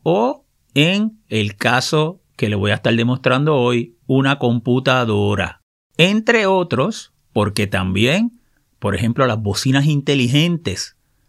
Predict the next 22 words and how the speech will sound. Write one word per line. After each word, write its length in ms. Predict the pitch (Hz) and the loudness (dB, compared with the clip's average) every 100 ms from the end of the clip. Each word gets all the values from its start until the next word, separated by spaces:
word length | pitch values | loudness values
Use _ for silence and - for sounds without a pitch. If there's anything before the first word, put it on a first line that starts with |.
| _ _ _ | _ _ _
de 360 | 101 87 90 92 | -14 -10 -8 -2
Amazon, 540 | 127 240 180 - 90 | 0 0 -2 -4 -6
como 240 | 90 87 87 | -8 -8 -8
por 160 | 90 | -8
ejemplo 400 | 90 120 123 113 | -4 -2 -2 -2
Alexa 760 | 90 120 180 - - 92 85 82 | 0 2 2 -2 -4 -4 -6 -6
o 140 | 90 | -6
las 180 | 92 87 | -6 -4
de 120 | 98 | -6
Google 800 | 98 180 220 202 123 104 98 92 | 0 0 2 0 0 0 -2 -4
o 120 | 92 | -4
las 180 | 95 95 | -4 -4
de 140 | 104 127 | 0 2
Apple, 540 | 165 170 135 143 - _ _ _ _ | 2 0 -2 -2 -6 _ _ _ _
también 680 | 139 143 147 143 156 180 | 2 2 2 0 0 0
utilizan 800 | 180 180 175 156 135 135 - 139 | -2 0 2 2 0 0 0 0
la 160 | 127 113 | 0 0
tecnología 720 | 107 113 107 107 110 110 113 | -2 0 0 0 0 0 0
de 100 | 110 | 0
reconocimiento 1300 | 113 113 113 113 110 - 101 101 104 104 104 117 117 _ _ _ | 0 -2 0 0 0 -2 -2 0 0 0 0 -2 -4 _ _ _
de 280 | 92 104 | -4 -2
voz. 640 | 98 95 90 80 - - | 0 -2 -4 -10 -16 -20